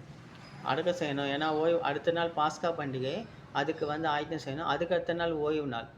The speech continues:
அப்போ வந்து பார்த்தீங்கன்னா, இதுல நீங்க வியாழக்கிழமை கணக்கு போட்டீங்கன்னா தான் வெள்ளி, சனி, ஞாயிறு அப்படின்னு மூணு கிழமை. ஏன்னா, வாரத்தின் முதல் நாள் வந்து ஞாயிறு.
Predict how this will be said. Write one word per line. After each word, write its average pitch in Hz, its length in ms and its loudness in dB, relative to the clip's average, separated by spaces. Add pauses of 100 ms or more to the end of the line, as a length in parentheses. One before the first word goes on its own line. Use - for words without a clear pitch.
(680)
அப்போ 139 220 -2
வந்து 160 220 2
பார்த்தீங்கன்னா, 165 520 2 (180)
இதுல 147 300 0
நீங்க 143 200 -2
வியாழக்கிழமை 165 580 2
கணக்கு 156 280 -2
போட்டீங்கன்னா 143 500 -2
தான் 143 300 0
வெள்ளி, 160 380 0
சனி, 160 440 -2
ஞாயிறு 139 580 -2
அப்படின்னு 135 280 -2
மூணு 143 240 -2
கிழமை. 131 180 0
ஏன்னா, 151 160 -2
வாரத்தின் 165 400 2
முதல் 151 300 -2
நாள் 156 240 0
வந்து 147 340 -2
ஞாயிறு. 143 420 -2